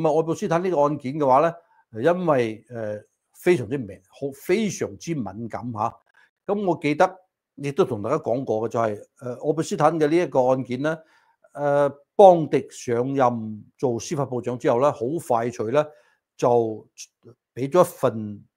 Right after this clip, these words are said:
俾咗一份資料出嚟啦，公開咗一份資料啦。呢份資料呢，就基本上係公開咗一份名單。呢份名單係咩嚟嘅呢？唔係愛潑斯坦嘅呢個性愛島名單嚇，佢呢份名單呢，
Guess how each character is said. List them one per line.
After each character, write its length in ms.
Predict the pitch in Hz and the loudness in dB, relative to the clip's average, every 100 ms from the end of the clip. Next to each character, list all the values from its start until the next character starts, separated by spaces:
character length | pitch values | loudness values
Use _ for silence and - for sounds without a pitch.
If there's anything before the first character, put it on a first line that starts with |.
| _ _ _ | _ _ _
俾 220 | 139 156 | -4 0
咗 240 | 180 180 | 2 4
一 40 | 202 | 4
份 260 | - 139 | 2 -2
資 320 | 135 - 185 127 | -4 -6 -4 -2
料 180 | 117 | -2
出 120 | 143 135 | 0 2
嚟 20 | |
啦， 120 | 131 | 2
公 220 | 139 160 | -2 -2
開 140 | 160 147 | 0 0
咗 60 | |
一 40 | 143 | 0
份 160 | 135 | -4
資 140 | 104 131 | -6 -8
料 120 | 113 | -2
啦。 120 | 135 135 - _ | -2 -4 -12 _
呢 140 | 208 226 | -4 0
份 140 | 165 | 0
資 180 | - 190 | -2 -4
料 140 | 143 | -2
呢， 120 | 170 151 | 0 0
就 60 | 131 | -2
基 140 | 202 | -6
本 140 | 135 151 | -6 -6
上 160 | 135 | -6
係 140 | 123 117 | -4 -6
公 220 | - 180 | -8 -6
開 220 | 160 165 | 0 0
咗 200 | 147 131 | 2 0
一 40 | 151 | 0
份 180 | 147 107 | -2 -6
名 180 | 95 92 | -8 0
單。 260 | 143 170 - _ _ _ _ - | 0 0 -6 _ _ _ _ -8
呢 80 | 208 | 0
份 140 | 170 | 0
名 240 | 120 104 101 | 0 -6 -2
單 180 | 170 | 0
係 80 | 156 | 0
咩 180 | 143 147 | 0 0
嚟 120 | 104 | -2
嘅 60 | 104 | -4
呢？ 180 | 143 160 _ _ _ | -6 -6 _ _ _
唔 200 | 113 117 | -12 -6
係 440 | 127 135 123 113 - _ _ _ - | 2 2 2 -4 -10 _ _ _ -2
愛 80 | 143 151 | 0 2
潑 160 | 151 | -2
斯 200 | - 185 | -6 -8
坦 280 | 131 117 143 | -4 -4 -4
嘅 120 | 131 | -4
呢 100 | 139 | -4
個 80 | 151 | -6
性 220 | - 113 110 123 | -6 -10 -12 -8
愛 180 | 120 123 | -4 -4
島 200 | 117 120 | -2 -6
名 140 | 107 90 | -8 -2
單 180 | 123 120 | -2 0
嚇， 140 | 117 - | -4 -4
佢 100 | 147 | -4
呢 80 | 175 | 0
份 140 | 156 | 0
名 180 | 110 104 | 0 -2
單 200 | 143 165 | 0 0
呢， 120 | 185 | -2